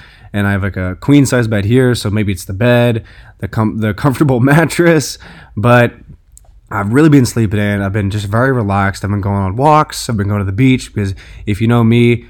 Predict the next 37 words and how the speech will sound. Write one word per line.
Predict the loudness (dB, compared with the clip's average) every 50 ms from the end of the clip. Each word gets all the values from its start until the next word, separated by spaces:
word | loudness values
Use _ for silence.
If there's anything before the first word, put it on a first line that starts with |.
| -20 -20 -20 -20 -16 -8
I | -6 -4 -2
love | 0 0 2 2 2 0 -2
going | -2 -2 -2 -2
to | -2
the | -2
beach | -2 -2 -2 -2 -2 -4 -8 -14 -16 -16 -12
and, | -8 -6 -4 -2 -2 -2 -2 -4 -4
and | -4 -4 -4
watching | -4 -4 -6 -6 -8 -10
the | -10
sunset | -6 -2 -2 -2 -2 -2 -2 -2 0 0 0 0 -2
and | -4 -6
just | -6 -8 -8
hanging | -6 -6 -4 -4 -2 -2
out. | 0 0 2 0 0 -2 -6 -14 -20 -20 -20 -20 -12 -4
Also, | -2 -2 0 0 0
the | 0 0
weather | -2 -2 -2 0 2 2 2 2 2 0 0 -2 -4 -8 -12 -16 -12 -8
here | -4 -2 0 2 2 0 0
in, | 0 -2 -2
in, | -4 -4 -4 -4 -4 -4
in | -6 -6 -6 -6
Connecticut | -6 -6 -4 -2 -2 -2 -4 -4 -6
has | -4 -6 -4
been, | -4 -4
like, | -4 -4 -6
really, | -6 -4 -2 -2 0 0 0
really | 0 0 0 2 2 0
warm | 0 0 -2 -2 0 0 0 0 0 0
these | 0 -2 -4
past | -2 -2 -2 -2 -4
couple | -6 -8 -8 -6
of | -4
days. | -4 -2 -4 -4 -4
It's | -4 -2
not | -2 0 0
like | 0 0 0 -2 -6